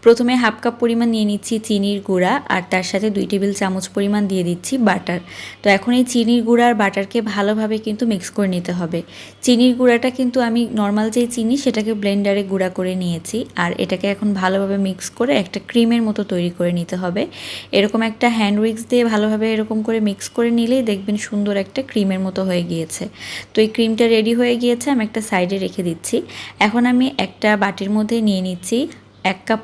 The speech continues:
পরিমাণে ময়দা, আর তার মধ্যে এক চা চামচ দিয়ে দিব বেকিং পাউডার, হাফ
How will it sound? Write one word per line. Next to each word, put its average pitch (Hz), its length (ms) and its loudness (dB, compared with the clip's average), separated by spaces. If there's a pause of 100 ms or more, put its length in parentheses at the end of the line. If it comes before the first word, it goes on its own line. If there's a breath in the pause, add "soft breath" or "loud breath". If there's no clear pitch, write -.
পরিমাণে 196 440 2 (220)
ময়দা, 175 360 0 (400 loud breath)
আর 190 80 2 (100)
তার 196 200 4
মধ্যে 196 220 0 (160)
এক 190 160 -8
চা 214 160 2
চামচ 196 340 0
দিয়ে 190 140 -4
দিব 196 100 -2 (160)
বেকিং 190 280 0 (120)
পাউডার, 185 340 2 (400 loud breath)
হাফ 208 140 4